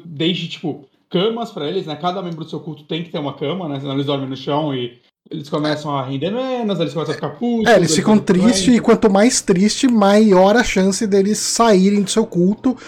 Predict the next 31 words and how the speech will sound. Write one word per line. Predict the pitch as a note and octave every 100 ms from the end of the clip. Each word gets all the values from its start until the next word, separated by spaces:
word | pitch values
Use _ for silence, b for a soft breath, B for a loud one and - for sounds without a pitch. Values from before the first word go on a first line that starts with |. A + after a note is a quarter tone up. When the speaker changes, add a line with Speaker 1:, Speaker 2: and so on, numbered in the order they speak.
| B B
Speaker 2:
ou | G#3 C#4
se | - C4
rebelarem, | B3 D4 C4+ F#3+ F#3+ D#3+
o |
que | D3
é | F3+
pior, | A3 F#3 D3+ B2
né? | C3
Porque | C3 C#3+ C3+ B B B B
quando | F3+
eles | F#3+ G#3+ -
se |
rebelam, | G#3 F#3+ E3+ F#3 A#3
eles | G#3+ -
começam | G#3+ F#3+ F#3+ G3 A#3 A3+
a | A3
falar | A3+ G#3 A3
mal | G#3 F3 G3+
do | G3 F#3 G#3
culto | - G#3 G#3+ G#3 C4
pros | - A#3+ G3
outros | G#3+ -
membros | B3+ A#3 A#3+
do | C4
culto | G#3 G#3 B3
e |
vão | A3+
deixando | A3+ A3+ A3+
os | G#3
outros | F#3+ G3 -
putos. | D#3+ C3+ -